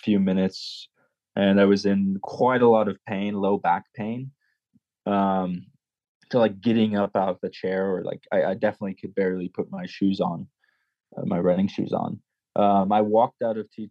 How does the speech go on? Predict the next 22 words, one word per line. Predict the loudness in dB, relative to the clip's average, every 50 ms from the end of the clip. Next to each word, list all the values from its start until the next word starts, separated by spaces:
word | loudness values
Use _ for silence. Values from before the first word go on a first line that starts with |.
| -8
two, | -4 -2 0 0 0 -2 -4 _ _ _ _ _ _ _ _ _ _ _ _ _ _ _
and, | -8 -6
you | -4 -2 -2
know, | -4 -4 -6 _ -6
g-, | -6 -6 -6 -8 _ _ _ _ -8 -4
head | -2 -2 -2 -2 0
down, | 0 2 2 2 0 0 -2 -2 -4 -6 -10 _ _ _ _ _
just | -8 -8 -4 -2 0
like, | 0 0 2 2
"Oh, | 4 4 4 4 2
don't | 0 -2 -4 -6 -6
look | -8 -8 -6 -6
at | -6 -6
me." | -6 -8 -8 -8 -6 -6
Like, | -4 -6 -6 -6 -6
"Oh, | -4 -4 -4 -4 -4 -4
I | -4 -4
was, | -6 -8 -10 -12
I'm, | -12 -12 -10 _
you | -4 -2
know, | -2 -2
embarrassed," | -4 0 2 4 4 6 6 6 4 4 2 -2 -8 -14 -16 -20